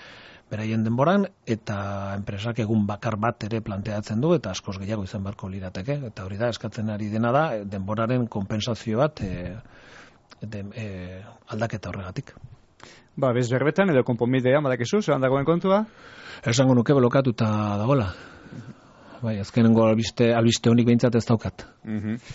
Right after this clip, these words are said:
Speaker 2: Ikusiko dugu, ba, zertara egiten dagoen, legebiltzarrera goaz, ze bertan be, bueno, makina bat gai dago, eta arantzatsuak, eh, behintzat pare bat horre agertu dira, eta besteak beste,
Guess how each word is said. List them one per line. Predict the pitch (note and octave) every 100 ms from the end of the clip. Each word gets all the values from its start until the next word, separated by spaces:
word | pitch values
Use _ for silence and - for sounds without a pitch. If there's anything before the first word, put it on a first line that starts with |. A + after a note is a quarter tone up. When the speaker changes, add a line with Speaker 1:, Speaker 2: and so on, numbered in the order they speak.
| - -
Speaker 2:
Ikusiko | C#3+ A#2+ A2+ G2+
dugu, | G2
ba, | G2+
zertara | A#2+ A2+ - A#2+
egiten | A#2+ B2 B2
dagoen, | B2+ E3+
legebiltzarrera | C3+ B2+ B2+ C#3+ D3 D3+ C3+
goaz, | D3 E3 C#3
ze | - B2+
bertan | B2 C3+ C3+
be, |
bueno, | C3+ B2+ A#2+
makina | A#2+ B2+ B2
bat | A#2+
gai | B2+
dago, | B2 A#2+ D3
eta | C3+ A#2 A2+
arantzatsuak, | C3 C3 B2 - B2+ B2+ C3+
eh, | A#2
behintzat | A#2+ A#2 C#3+
pare | C3 B2
bat | B2 B2+
horre | B2+ B2+
agertu | B2 B2+ C3+ B2+
dira, | B2+
eta | C#3+ B2
besteak | A#2+ C3 B2
beste, | B2 D3